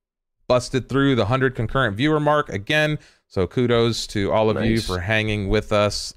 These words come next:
Speaker 1: on another episode of Effin' Growth here. Um, I was gonna say there's only twenty-eight likes on the video though. So if you all have not subscribed or liking the videos, I think we're looking at the stats. It's about fifty percent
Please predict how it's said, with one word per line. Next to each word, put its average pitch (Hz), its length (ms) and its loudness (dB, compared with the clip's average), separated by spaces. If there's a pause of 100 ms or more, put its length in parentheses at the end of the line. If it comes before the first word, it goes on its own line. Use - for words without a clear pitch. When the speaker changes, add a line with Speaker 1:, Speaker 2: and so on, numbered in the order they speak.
Speaker 1:
on 92 340 0
another 95 500 -2
episode 95 680 0
of 85 320 -6
Effin' 90 340 -2
Growth 127 260 2
here. 127 300 0 (460)
Um, 98 920 2
I 104 80 2
was 131 220 2
gonna 143 160 0
say 101 520 2
there's 104 260 0
only 120 260 2
twenty-eight 107 400 0
likes 98 280 -2
on 92 60 -2
the 82 80 -2
video 82 400 0
though. 78 220 -2
So 82 420 -2 (340)
if 85 140 -6
you 104 160 2
all 98 160 2
have 98 220 -2
not 92 240 -2
subscribed 98 880 -2
or 87 240 -2
liking 92 380 -4
the 85 60 -6
videos, 98 600 2 (260)
I - 40 -10
think 104 100 0
we're 101 100 0
looking 98 200 0
at 85 60 -4
the 87 60 -6
stats. 92 420 -4
It's - 80 -8
about 104 240 0
fifty - 240 -2
percent 101 460 -2